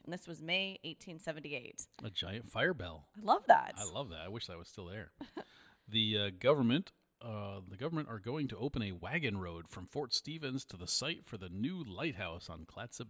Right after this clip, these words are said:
Speaker 2: Beach.
Speaker 1: Ooh.
Speaker 2: "Sounds of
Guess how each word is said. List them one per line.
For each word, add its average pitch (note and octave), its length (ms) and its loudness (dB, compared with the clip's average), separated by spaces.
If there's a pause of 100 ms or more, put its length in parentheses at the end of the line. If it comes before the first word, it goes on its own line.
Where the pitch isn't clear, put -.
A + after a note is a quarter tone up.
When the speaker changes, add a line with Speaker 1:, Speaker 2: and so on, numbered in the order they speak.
(100)
Speaker 2:
Beach. - 560 2 (640)
Speaker 1:
Ooh. - 480 -8 (200)
Speaker 2:
"Sounds C#3 580 2
of G#2+ 160 -4